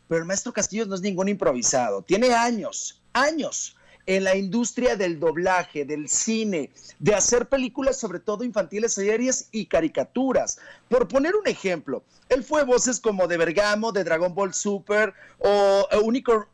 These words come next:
Unicornio Flam, o Zephyr Breeze de My Little Pony. También estuviste en un capítulo de Bob Esponja, en algunos capítulos, la tía Lidia de Hotel Transilvania, la serie,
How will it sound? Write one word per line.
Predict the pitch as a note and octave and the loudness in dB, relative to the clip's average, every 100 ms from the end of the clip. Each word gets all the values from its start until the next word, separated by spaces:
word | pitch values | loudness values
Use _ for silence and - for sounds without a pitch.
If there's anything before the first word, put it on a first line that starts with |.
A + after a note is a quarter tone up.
| - | -2
Unicornio | B3 D4 C#4 D4+ D#4+ | 0 2 2 2 0
Flam, | - A3 A#3+ D#4+ _ - | 2 2 2 0 _ -8
o | - F#3 | 2 4
Zephyr | - - A3+ - B3 | 4 2 0 2 0
Breeze | A3 G3 A3+ C#4+ - - - | 2 2 2 0 -4 -12 -4
de | E3+ E3 D#3+ D#3 | 0 2 2 0
My | E3+ | 2
Little | F3+ G#3 G#3+ | 4 4 4
Pony. | G#3 G#3 A#3+ C#4 B3 - - - | 2 4 2 -2 -6 -14 -20 0
También | G#3 A#3+ | 0 2
estuviste | B3+ A3+ A3 A#3 | 0 -2 -2 -2
en | G#3+ | -2
un | G#3+ G#3 G3+ G3 F3 | -4 -4 -6 -6 -6
capítulo | - F3+ G#3+ G#3 G3+ F3 | -2 0 0 -4 -4 -2
de | |
Bob | E3 G#3+ G#3 | 0 2 2
Esponja, | - G3+ G#3 G#3+ | 0 0 0 -2
en | |
algunos | E3 F#3+ G3 | -2 -2 0
capítulos, | E3 - G#3 A3+ A#3 A3+ A#3 - - - - | -2 -2 -8 -6 -2 -2 -2 -8 -16 -16 0
la | F3 F#3+ | 2 2
tía | A#3 A3 | 2 4
Lidia | A3 A#3 A#3+ A3 | 4 2 2 2
de | F#3+ | 2
Hotel | F3+ G3 | 0 -2
Transilvania, | G3 G3 F#3 F3 F#3 F3+ | -2 -6 -4 -4 -2 -2
la | D#3 | -2
serie, | C#3 - G#3+ A#3 B3 C4 A#3 | -2 -2 0 0 2 0 0